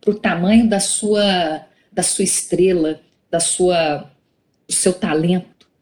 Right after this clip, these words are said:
E nós vamos ver, por exemplo,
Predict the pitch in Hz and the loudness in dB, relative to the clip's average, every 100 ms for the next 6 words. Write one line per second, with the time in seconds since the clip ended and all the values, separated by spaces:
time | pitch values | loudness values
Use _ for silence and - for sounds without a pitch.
0 | _ _ _ _ _ _ _ _ 233 262 | _ _ _ _ _ _ _ _ -4 -4
1 | - 285 302 320 320 - 226 220 - 175 | -2 0 0 0 0 0 0 0 -2 -2
2 | 160 - 220 220 - | 0 4 6 6 2